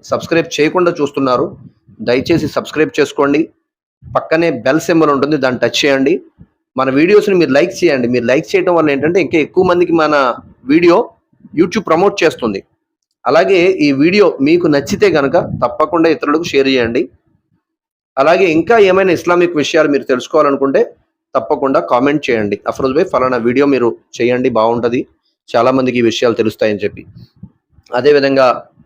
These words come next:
ఆగస్టు మొదటి వారంలో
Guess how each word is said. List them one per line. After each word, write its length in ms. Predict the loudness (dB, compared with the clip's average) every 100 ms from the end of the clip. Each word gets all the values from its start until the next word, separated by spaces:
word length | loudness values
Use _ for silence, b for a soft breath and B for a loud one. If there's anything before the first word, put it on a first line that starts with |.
| _ _ _ _ _ _ _ -4
ఆగస్టు 600 | -4 -2 0 0 -2 -6 _ -20 -20 -18 -18 -18 -20 -20 _ -20 -10 -4
మొదటి 260 | -2 0
వారంలో 560 | 2 2 2 2 0